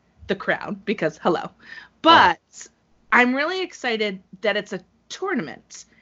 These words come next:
Speaker 1: and you're gonna have stages to get through in order to get to the final. I'm excited about the people that you announced.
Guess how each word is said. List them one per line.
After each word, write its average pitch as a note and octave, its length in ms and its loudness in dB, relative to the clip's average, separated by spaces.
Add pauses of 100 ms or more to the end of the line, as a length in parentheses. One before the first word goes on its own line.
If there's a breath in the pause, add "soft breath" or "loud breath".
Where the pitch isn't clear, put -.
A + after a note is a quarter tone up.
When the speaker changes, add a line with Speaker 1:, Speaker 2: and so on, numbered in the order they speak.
(260 soft breath)
Speaker 1:
and G3 100 -4
you're G3 120 0
gonna G#3+ 200 0
have F#3+ 320 0
stages D#3+ 920 -2
to G3 120 -4
get F3 300 -4
through D3+ 400 -4
in E3 120 -4
order E3+ 220 0
to E3 140 -8
get D#3+ 200 -4
to - 120 -12
the D#3 80 -6
final. D3+ 600 -6 (960 soft breath)
I'm A#3 200 4
excited C4+ 640 0
about C4 240 0
the A#3+ 60 -10
people A3+ 360 -8
that G#3+ 140 -2
you G3+ 120 -4
announced. E3 640 -8